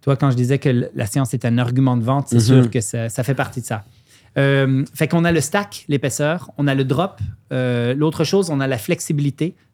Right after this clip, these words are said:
Speaker 1: Donc, à trois doigts, comment on arrive à la plier ? Alors, bien évidemment, il y a une plaque de carbone, donc, euh,
Speaker 2: Une ou
Speaker 1: j'ai
Speaker 2: deux sur les Alpha Flight, tu sais, Guillaume ?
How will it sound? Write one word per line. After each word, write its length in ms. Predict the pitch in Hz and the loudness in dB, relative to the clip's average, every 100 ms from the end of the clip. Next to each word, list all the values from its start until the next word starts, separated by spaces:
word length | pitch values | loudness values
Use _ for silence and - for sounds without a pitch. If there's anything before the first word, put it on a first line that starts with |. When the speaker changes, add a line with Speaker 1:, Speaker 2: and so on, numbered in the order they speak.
| - | -6
Speaker 1:
Donc, 140 | 131 | -4
à 80 | 139 | -4
trois 280 | 147 151 147 | -2 -2 0
doigts, 220 | 147 160 | 0 0
comment 360 | 156 143 147 | -2 -2 0
on 80 | 139 | 0
arrive 240 | 131 147 135 | -2 -2 -4
à 60 | |
la 100 | 131 | -4
plier ? 360 | - 135 127 151 _ | -4 -4 -4 -6 _
Alors, 200 | 120 110 | -8 -6
bien 140 | 123 | -4
évidemment, 300 | 123 123 123 | -2 -2 -2
il 40 | 131 | -2
y 40 | |
a 20 | |
une 80 | 120 | -2
plaque 160 | 131 127 | -4 -6
de 80 | |
carbone, 460 | 127 127 120 135 135 | -6 -6 -2 -2 -2
donc, 240 | 117 113 | -6 -6
euh, 280 | 117 110 107 | -6 -4 -4
Speaker 2:
Une 180 | 117 143 | 0 4
ou 20 | |
Speaker 1:
j'ai 100 | 165 | 4
Speaker 2:
deux 140 | 120 113 | 4 2
sur 220 | - 98 | 2 0
les 80 | 95 | 0
Alpha 240 | 92 - 95 | -2 -4 -4
Flight, 200 | 107 110 | -4 -6
tu 100 | 98 | -6
sais, 160 | 139 | -6
Guillaume ? 300 | 143 127 147 | -6 -6 -8